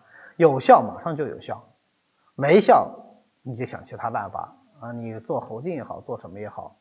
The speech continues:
那都可以。我觉得我们不排斥先进技术，对吧？但是在用这个先进技术之前，我们也不排除我们的传统方法啊，可以先用一下啊，确实是有效的。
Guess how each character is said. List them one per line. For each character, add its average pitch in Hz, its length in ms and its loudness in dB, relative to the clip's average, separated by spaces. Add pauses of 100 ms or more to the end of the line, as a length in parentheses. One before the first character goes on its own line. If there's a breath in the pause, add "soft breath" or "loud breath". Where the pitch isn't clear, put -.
那 135 140 -8
都 156 180 -4
可 - 300 -10
以。 113 140 -12
我 98 140 -14
觉 95 120 -14
得 151 40 -10
我 135 60 -8
们 131 80 -10
不 180 100 -8
排 98 140 -12
斥 113 220 -16
先 107 160 -14
进 107 160 -14
技 - 140 -20
术， - 180 -20 (180)
对 120 100 -10
吧？ 117 180 -10 (360 loud breath)
但 240 160 8
是 - 380 -4
在 247 100 8
用 262 200 4
这 190 80 -2
个 143 40 -8
先 208 220 -2
进 190 120 -2
技 185 120 -4
术 127 120 -8
之 175 140 -14
前， - 340 -12 (200)
我 131 80 -10
们 170 220 2
也 165 80 4
不 269 160 2
排 160 180 2
除 160 200 -6
我 120 60 -8
们 110 80 -10
的 156 80 -6
传 - 200 -10
统 120 100 -14
方 247 160 -8
法 - 240 -14 (540)
啊， - 180 -14 (240)
可 - 160 -12
以 127 340 -6
先 110 280 -12 (460)
用 117 280 -10
一 - 80 -18
下 - 140 -14 (120)
啊， - 220 -20
确 - 180 -10
实 107 160 -14
是 117 220 -12
有 - 160 -18
效 - 180 -14
的。 - 100 -20